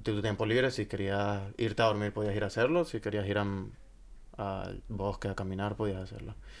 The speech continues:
Entonces, bueno, es gracioso porque es un bos-, bueno, es un bosquecito, no es muy,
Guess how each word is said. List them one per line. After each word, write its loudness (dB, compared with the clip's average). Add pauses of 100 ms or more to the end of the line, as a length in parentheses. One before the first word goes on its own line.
(540)
Entonces, 6
bueno, 8
es 6
gracioso 8
porque 6 (1300)
es 6
un 2
bos-, 10 (260)
bueno, 4
es 4
un 4
bosquecito, 6
no 2
es 0
muy, 4